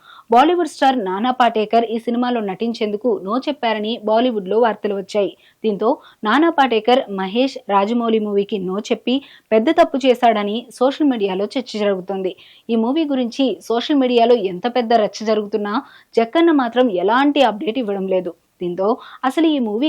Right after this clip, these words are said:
కథ ఏంటి అని తెలుసుకునేందుకు సినీ అభిమానులు మరింతగా ఆసక్తి చూపిస్తున్నారు. అయితే ఈ సినిమా గురించి తాజాగా రామాయణంకు లింక్ ఉందనే న్యూస్ బయటకు వచ్చింది. ఈ సినిమా కథ అడవి నేపథ్యంలో ఉంటుందని,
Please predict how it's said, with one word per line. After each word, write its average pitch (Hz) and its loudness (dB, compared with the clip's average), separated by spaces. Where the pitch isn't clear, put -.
కథ 180 -4
ఏంటి 233 0
అని 208 -6
తెలుసుకునేందుకు 202 -6
సినీ 320 6
అభిమానులు 226 2
మరింతగా 220 -2
ఆసక్తి 233 -4
చూపిస్తున్నారు. 220 -6
అయితే 196 -4
ఈ 254 2
సినిమా 285 4
గురించి 285 -2
తాజాగా 226 2
రామాయణంకు 262 2
లింక్ 214 -6
ఉందనే 233 -2
న్యూస్ 190 -8
బయటకు 202 -4
వచ్చింది. 180 -8
ఈ 226 -4
సినిమా 247 -2
కథ 220 -4
అడవి 240 0
నేపథ్యంలో 202 -2
ఉంటుందని, 202 -4